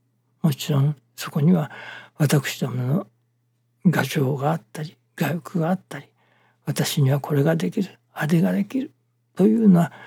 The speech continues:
いうような自分の力でやろう、自分の力でしよう、できる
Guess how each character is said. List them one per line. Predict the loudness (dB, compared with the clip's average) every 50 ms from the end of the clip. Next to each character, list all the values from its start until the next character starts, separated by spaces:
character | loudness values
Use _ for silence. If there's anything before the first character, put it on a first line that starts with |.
| -20 -20 -20 _ _ _ _
い | 6 8 8
う | 8
よ | 8 8 8
う | 6 6
な | 4 2 2 0
自 | 0 0 0 0 0 4
分 | 6 6 6 6 4
の | 2 0
力 | -2 -4 -4 -4 -4 -4 -4 -4
で | -2 -2 -2
や | -2 -2 -4 -4
ろ | -4 -4 -6 -6 _ _ _ _ _ _ _ -4
う、 |
自 | 0 2 8 10
分 | 10 10 10
の | 8 6 6
力 | 2 -2 -4 -4 -2 -2 -2 -4
で | -4 -4 -4
し | -4 -2 0
よ | 0 0 -2 -4 -8 _ _ _ _ _ -2
う、 | 0
で | 0 0
き | 0 -2
る | -2 -2 -4